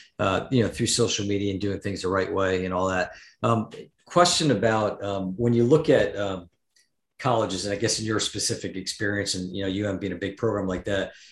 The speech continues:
um, do they, uh, do you see the schools or the athletics working with these athletes to kind of prepare them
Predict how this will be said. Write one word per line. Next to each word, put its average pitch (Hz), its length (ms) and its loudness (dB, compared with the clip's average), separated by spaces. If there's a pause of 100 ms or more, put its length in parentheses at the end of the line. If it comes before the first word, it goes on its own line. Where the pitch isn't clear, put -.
(160)
um, 101 440 -2
do 123 120 0
they, 190 500 4
uh, 104 260 -2 (140)
do 117 100 -2
you 127 100 2
see 135 580 4 (420)
the 113 100 -2
schools 127 960 0
or 101 220 -8
the 92 180 -6
athletics 110 840 -2 (100)
working 107 560 0
with 98 140 -4
these 98 160 -2
athletes 104 460 -2
to 113 80 -6
kind 127 200 0
of - 80 -4
prepare 110 400 2
them 98 300 0